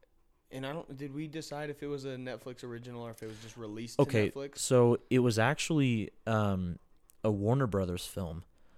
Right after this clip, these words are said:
Speaker 1: Okay.
Speaker 2: Which makes a ton of sense because Warner Brothers is, I mean, Warner Brothers is really, it, it has a Warner Brothers look to it,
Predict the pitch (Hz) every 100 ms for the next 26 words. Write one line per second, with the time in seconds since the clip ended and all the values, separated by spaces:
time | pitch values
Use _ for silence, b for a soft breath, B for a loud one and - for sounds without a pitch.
0 | _ 123 120 113 131 - 165 - 185 -
1 | 131 110 113 107 - 110 110 110 156 185
2 | 151 123 113 107 101 - _ 110 107 107
3 | 127 180 165 143 127 110 101 107 110 104
4 | 98 - b b b b b _ _ -
5 | _ _ 117 - 143 120 139 156 156 120
6 | 120 117 110 104 98 92 95 - - 95
7 | 92